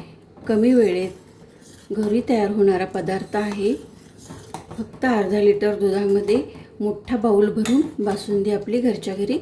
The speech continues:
तयार होते आणि तीही खूप छान.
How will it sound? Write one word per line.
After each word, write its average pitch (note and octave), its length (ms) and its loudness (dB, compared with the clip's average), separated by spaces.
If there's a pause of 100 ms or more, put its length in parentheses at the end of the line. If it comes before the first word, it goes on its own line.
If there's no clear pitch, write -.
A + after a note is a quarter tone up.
तयार A3+ 280 0
होते F#3+ 280 -4 (720)
आणि G3 260 2 (140)
तीही A#3 380 2
खूप B3+ 320 -2 (840)
छान. E3+ 260 0